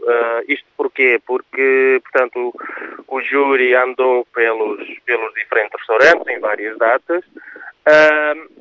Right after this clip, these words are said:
e depois, portanto, fez uma avaliação do, do, do tipo de prato, emenda, et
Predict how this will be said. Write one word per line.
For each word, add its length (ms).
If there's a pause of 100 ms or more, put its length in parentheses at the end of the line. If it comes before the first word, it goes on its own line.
(200)
e 120
depois, 600
portanto, 840
fez 180
uma 160
avaliação 880 (400)
do, 180
do, 200
do 180
tipo 240
de 140
prato, 420
emenda, 480
et 120